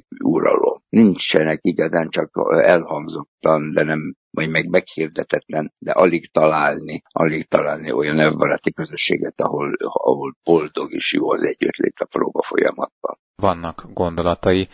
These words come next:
Speaker 2: Akkor sem menne vissza a színházba, hogyha egy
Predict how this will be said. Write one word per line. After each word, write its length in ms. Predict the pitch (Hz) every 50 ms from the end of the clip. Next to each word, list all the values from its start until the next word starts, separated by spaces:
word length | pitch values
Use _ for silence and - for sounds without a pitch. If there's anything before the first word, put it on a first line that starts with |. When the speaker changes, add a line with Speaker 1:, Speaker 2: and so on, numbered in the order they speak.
| -
Speaker 2:
Akkor 380 | - 98 92 - - - 120 113
sem 200 | - - 131 120
menne 360 | 120 117 117 117 113 113 113
vissza 320 | 110 113 110 - - - 113
a 40 |
színházba, 760 | 98 - - 120 110 104 107 101 98 110 101 104 101 101 98
hogyha 720 | 95 98 92 92 - - 101 92 92 92 - - - _ _
egy 380 | - - 92 90 90 - -